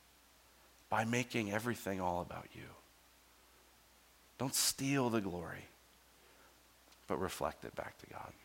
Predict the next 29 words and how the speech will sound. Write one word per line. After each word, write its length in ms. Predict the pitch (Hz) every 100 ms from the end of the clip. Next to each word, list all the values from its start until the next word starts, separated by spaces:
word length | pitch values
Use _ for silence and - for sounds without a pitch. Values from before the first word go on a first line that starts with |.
| -
Let's 160 | -
pray. 180 | - - 87 - - - - - - - - - - -
Father, 300 | 123 110 104
I 60 |
thank 280 | - 113 113
you 120 | 104
for 260 | - 107 98
your 100 | 90
kindness 480 | - 107 104 101 -
to 140 | 92
us. 380 | 85 101 - - - - - - - - - - - - - -
And 240 | 87 85
God, 200 | 104 101
I, 200 | 104 104
uh, 240 | 95 87 - - - - - - - - - - - - -
I 100 | 117
pray 260 | - 151
for 200 | - 123
us 180 | 135 -
as 120 | 95
a 60 | 90
church 480 | - 143 101 - -
that 120 | 92
has 160 | 92
experienced 640 | 92 - - 101 98 92 -
a 40 |
level 300 | 87 87 85
of 100 | 82
success. 720 | - - - 90 80 - -